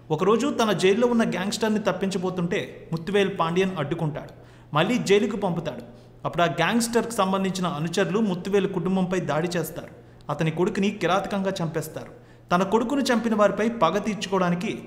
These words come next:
ముత్తువేలు క్రూరుడిగా మారిపోతాడు. ఒకవైపు వృత్తి, మరోవైపు పగ, ఈ రెండిటి మధ్య ముత్తువేలు పడిన సంఘర్షణే మొత్తానికి ఈ జైలర్ సినిమా.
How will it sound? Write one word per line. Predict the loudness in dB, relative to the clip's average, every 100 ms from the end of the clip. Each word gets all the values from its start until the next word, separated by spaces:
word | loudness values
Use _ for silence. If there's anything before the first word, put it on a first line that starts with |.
| -6
ముత్తువేలు | -6 -4 0 0 2
క్రూరుడిగా | -2 -2 0 0
మారిపోతాడు. | 0 0 -2 -4 -6 -12 -14 -20 -20 -10
ఒకవైపు | -6 0 2 2
వృత్తి, | 0 -2 0 2
మరోవైపు | 4 4 4 2 0
పగ, | -2 -4 -4 -12 -18 -20 -2
ఈ | 2
రెండిటి | 2 2 0
మధ్య | 2 2 2
ముత్తువేలు | 2 0 0 0 2
పడిన | 0 0 -2
సంఘర్షణే | -4 -6 -4 -2 -2 -4 -6 -10 -14 -2
మొత్తానికి | 0 2 2 2 -2 -4 -8
ఈ | -8
జైలర్ | -4 -4 -2 -2
సినిమా. | -4 -6